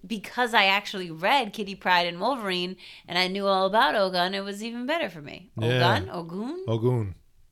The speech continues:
Speaker 1: It was
Speaker 2: I don't
Speaker 1: even
Speaker 2: know.
Speaker 1: better.
Speaker 2: It's only ever written, so I pronounce it into, it's like Derek on the Grey Malkin Trials pronouncing it Magneto
Speaker 1: Oh,
Speaker 2: or,
Speaker 1: yeah.
Speaker 2: or Khazar.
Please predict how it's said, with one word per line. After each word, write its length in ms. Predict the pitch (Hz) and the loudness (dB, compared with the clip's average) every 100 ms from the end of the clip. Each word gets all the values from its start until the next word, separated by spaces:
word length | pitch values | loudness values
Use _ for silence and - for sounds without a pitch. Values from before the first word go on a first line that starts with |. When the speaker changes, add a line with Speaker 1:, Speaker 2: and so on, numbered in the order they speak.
| _ _ _ | _ _ _
Speaker 1:
It 60 | 254 | -2
was 60 | |
Speaker 2:
I 40 | 277 | 0
don't 80 | - | 0
Speaker 1:
even 100 | 359 | 0
Speaker 2:
know. 60 | |
Speaker 1:
better. 260 | 370 180 139 - - | 0 0 -4 -12 -8
Speaker 2:
It's 160 | 156 196 | -2 2
only 200 | 185 175 | 4 6
ever 180 | 147 120 | 4 2
written, 420 | 123 147 135 135 | 0 -2 -6 -8
so 480 | - 127 110 107 - _ - | -2 0 2 -2 -6 _ -6
I 200 | 120 147 | -2 -2
pronounce 440 | - 139 127 127 | 0 0 0 0
it 200 | 123 117 - | -2 -2 -6
into, 360 | 131 123 113 - | -4 -4 -4 -6
it's 140 | 160 170 | -2 0
like 180 | 165 | 2
Derek 340 | 139 196 180 165 | 6 8 8 6
on 120 | 147 | 0
the 80 | 139 | 4
Grey 180 | 135 151 | 6 6
Malkin 320 | 135 117 117 | 6 2 0
Trials 520 | 123 110 110 107 - _ | 2 2 2 -2 -8 _
pronouncing 460 | - 131 127 135 123 | 0 2 2 0 0
it 180 | 117 127 | -2 -2
Magneto 680 | 117 123 131 113 98 90 _ _ | -2 2 2 2 0 -4 _ _
Speaker 1:
Oh, 280 | - 175 139 | 0 2 4
Speaker 2:
or, 160 | 120 113 | 4 4
Speaker 1:
yeah. 260 | 175 160 160 - _ - | 4 2 -2 -14 _ -4
Speaker 2:
or 240 | 127 117 | 0 0
Khazar. 760 | 117 139 123 131 120 104 95 | 2 2 4 6 6 4 0